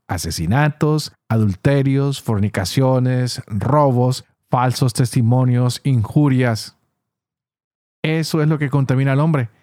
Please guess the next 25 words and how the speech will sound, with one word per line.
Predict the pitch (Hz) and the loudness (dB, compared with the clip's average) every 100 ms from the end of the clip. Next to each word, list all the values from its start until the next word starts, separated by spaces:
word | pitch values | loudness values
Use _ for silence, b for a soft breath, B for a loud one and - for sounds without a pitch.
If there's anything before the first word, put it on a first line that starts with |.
| _ _ _ _ _ | _ _ _ _ _
que | - 156 | -2 0
el | 139 | 0
comer | 139 139 180 | 0 0 0
sin | 175 185 | 0 0
lavarse | 151 160 185 | 2 0 0
las | 185 170 | 0 2
manos | 165 160 202 - - _ | 2 2 -2 -6 -16 _
no | 110 131 233 - | -2 0 0 -2
contamina | 233 196 123 123 180 156 | -2 0 0 2 2 0
al | 92 | 0
hombre. | 80 67 65 98 - _ _ _ _ _ _ _ _ _ _ _ _ _ _ _ _ _ _ _ | -2 -6 -8 -10 -14 _ _ _ _ _ _ _ _ _ _ _ _ _ _ _ _ _ _ _
Saliendo | - 151 196 | -2 0 0
de | 226 | 0
allí, | 135 92 107 | -2 -2 -2
Jesús | 143 104 92 87 | -2 -2 -2 -2
se | - | 0
retiró | 131 139 139 135 | -2 0 0 0
hacia | 165 127 | -2 -2
la | 92 73 71 | -2 -2 -4
región | 82 92 - 101 92 113 131 | -4 -4 -2 0 2 2 0
de | 92 82 - | -2 -6 -6
Tiro | - 180 180 | -2 0 0
y | 156 | 0
de | 104 | 0
Sidón. | - 69 - 64 - | -2 -6 -6 -8 -12